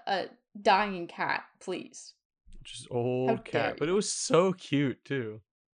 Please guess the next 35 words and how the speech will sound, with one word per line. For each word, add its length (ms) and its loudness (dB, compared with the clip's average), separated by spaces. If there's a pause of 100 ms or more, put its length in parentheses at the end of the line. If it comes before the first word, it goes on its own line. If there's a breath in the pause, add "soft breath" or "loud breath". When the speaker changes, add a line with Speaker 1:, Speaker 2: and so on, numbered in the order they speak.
(540)
Speaker 1:
Yeah, 200 4
it 60 6
was 100 -4
cute, 380 -4
but, 60 -6
Speaker 2:
A 20 -6
Speaker 1:
like, 280 -4
Speaker 2:
cute 240 0
Speaker 1:
I, 40 4
Speaker 2:
old 140 2
Speaker 1:
it 40 -2
might 160 4
have 100 2
Speaker 2:
lady. 120 4
Speaker 1:
actually 240 0
been 160 -2
an 80 -2
old 240 0
cat 260 0
'cause 140 -6
it 100 -8
was 100 -10
just 240 -12 (120)
walking 340 -6
real 180 -6
slow. 600 0 (600)
Speaker 2:
Yeah. 380 -6 (720)
Speaker 1:
Unless 240 -6
they 140 -4
were 80 -4
like, 200 -4
"Hey, 140 -10
cat, 400 -6
walk 300 0
slow." 480 0